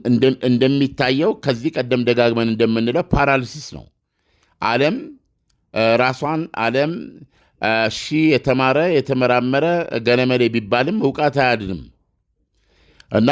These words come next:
በዚህ ውስጥ ብዙ ጉጉቶች አሉ። እኔ እናንተ ልናየው ከምንችለው፣ አ፣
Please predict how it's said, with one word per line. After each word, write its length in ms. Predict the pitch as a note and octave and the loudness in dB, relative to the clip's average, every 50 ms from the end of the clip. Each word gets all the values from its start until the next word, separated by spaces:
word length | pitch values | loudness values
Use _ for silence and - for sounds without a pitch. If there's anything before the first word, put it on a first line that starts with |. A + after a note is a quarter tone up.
| D#3 D3+ | 2 2
በዚህ 320 | C3+ C#3+ C#3 A#2+ B2 D#3+ | 2 2 0 2 2 0
ውስጥ 160 | F3 E3+ F3+ - | 0 0 0 -6
ብዙ 160 | G2 A#2+ C3+ C#3+ D3+ C3 | -8 -8 -6 -6 -6 -6
ጉጉቶች 520 | A#2+ A2+ G#2 A2 B2 - C#3 C3+ - - | -8 -12 -8 -8 -4 -2 -2 -4 -2 -2
አሉ። 220 | A#2+ G#2 F2+ E2 C2+ A#1+ - - - _ _ _ _ _ _ _ _ _ _ _ _ _ _ _ - - - - | -2 -2 -2 -4 -8 -12 -12 -14 -20 _ _ _ _ _ _ _ _ _ _ _ _ _ _ _ -20 -20 -14 -4
እኔ 120 | - G2+ A#2 B2 | 0 2 2 4
እናንተ 360 | B2+ B2+ B2+ B2+ B2+ B2 - C#3+ | 4 4 4 2 2 2 0 0
ልናየው 400 | C#3 B2+ B2 B2 B2+ C3 B2+ B2 | 2 2 0 0 2 2 2 2
ከምንችለው፣ 680 | - C3+ B2+ B2 B2 B2 A#2+ A#2 G#2 - C3 B2+ C#3 D#3 F3+ F#3+ F#3+ - - _ _ _ _ _ _ _ | 2 0 -2 -2 0 -2 -2 -4 -4 -6 -2 0 0 0 0 0 -2 -6 -12 _ _ _ _ _ _ _
አ፣ 120 | - - | -2 0